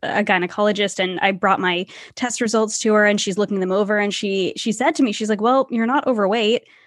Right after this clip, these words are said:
so you can't, you know, there, there's not really anything to do here." Since she's like, "There's not really, there was really nothing."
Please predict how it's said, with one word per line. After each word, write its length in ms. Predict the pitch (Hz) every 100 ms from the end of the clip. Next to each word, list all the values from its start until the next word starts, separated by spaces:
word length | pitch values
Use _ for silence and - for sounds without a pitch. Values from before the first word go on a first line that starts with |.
| _
so 320 | - 220 202
you 260 | 208 214 - _ _ _ _
can't, 260 | - 254 -
you 160 | - 208
know, 100 | 202
there, 160 | 202 190 -
there's 180 | 208 196
not 180 | 214 226
really 180 | 233 214
anything 240 | 214 214
to 80 | 190
do 240 | 208 214
here." 580 | 208 262 220 180 233 269 _ _ _ _ _ _ _ _
Since 280 | - 226 208
she's 220 | 247 220
like, 200 | 220 214
"There's 180 | 214 220
not 140 | 233
really, 440 | 233 226 220 - _ _
there 120 | 247
was 120 | 240
really 200 | 220 247
nothing." 440 | 233 220 214 -